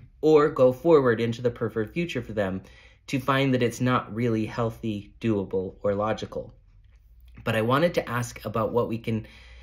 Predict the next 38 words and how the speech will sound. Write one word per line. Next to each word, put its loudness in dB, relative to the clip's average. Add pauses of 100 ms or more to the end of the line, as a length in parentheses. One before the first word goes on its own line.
(140)
what 4
we 2
can, 2
even 4
when 4
those 6
things -2
may -2
fail 0
to -8
enlighten -6
the -8
situation." -10 (560)
So, 8 (180)
underachiever, 2
I -4
really 0
appreciate -4
this -4
question, -4
and -2
it's -6
kind -2
of 4
a 4
nuanced 0
question. -8 (540)
I'm 0
first 2
gonna 2
start 0
with 2
the -2
idea -2
of -4 (220)
things -2
not -2
being 0